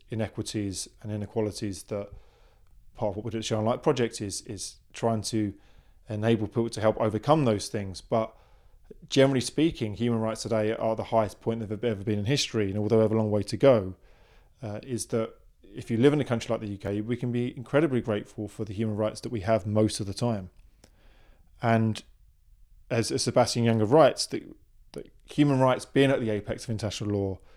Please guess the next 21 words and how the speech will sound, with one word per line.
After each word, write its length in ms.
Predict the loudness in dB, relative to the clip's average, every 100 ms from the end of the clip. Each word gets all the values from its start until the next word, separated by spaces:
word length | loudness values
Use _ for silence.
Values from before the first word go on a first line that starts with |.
| -20 -20 -20 _ _
uh, 260 | -6 -4 -6 2
is 400 | 4 4 2 -6 6
arguably 340 | 8 8 2
greater 320 | 4 2 2
than 140 | 0 4
landing 280 | 4 4
on 80 | 2
the 60 | 2
moon 300 | 4 4 4
or 140 | 0
decoding 420 | -2 2 4 4
the 60 | 0
human 240 | 0 0
genome. 400 | 2 4 2 -2 -10 _ -20 -20 _ _ _
And 120 | -2
it 60 | -2
depends 440 | 0 4 4 4
on, 480 | 2 2 2 0 -4 -4
and 120 | -4
I 80 | -4
quote, 460 | 2 6 6 4